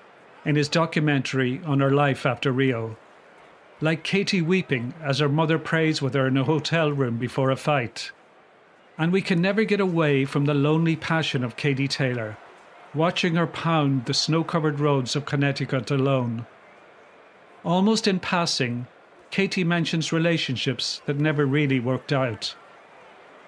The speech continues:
In Irish life especially, she has a profile that goes beyond boxing, beyond sport. Sometimes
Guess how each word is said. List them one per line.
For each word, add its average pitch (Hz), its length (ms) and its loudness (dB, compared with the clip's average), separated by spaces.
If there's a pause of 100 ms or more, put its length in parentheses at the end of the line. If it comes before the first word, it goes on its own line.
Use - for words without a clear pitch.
(540)
In 160 160 2
Irish 220 340 2
life 151 280 2
especially, 127 720 -2 (380)
she - 140 -2
has 165 180 2
a 175 60 0
profile 156 540 0
that 135 120 0
goes 139 260 0
beyond 156 440 2
boxing, 135 560 -4 (400)
beyond 143 380 2
sport. 135 600 -2 (880)
Sometimes 143 840 0